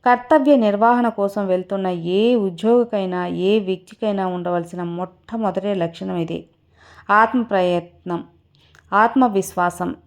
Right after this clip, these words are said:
ఇదే విజయానికి తొలిమెట్టు. ఇదే హనుమంతుడిలో మనకిస్తున్న సందేశం.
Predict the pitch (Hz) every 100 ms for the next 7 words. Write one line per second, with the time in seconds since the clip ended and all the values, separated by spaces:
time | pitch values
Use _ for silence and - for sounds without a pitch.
0 | - 196 254 240 196 190 170 196 196 185
1 | 185 - 175 180 180 170 - - - 165
2 | 220 - - 175 185 202 196 180 175 208
3 | 311 - - _ 180 190 269 269 - 170
4 | 180 214 170 165 165 160 170 175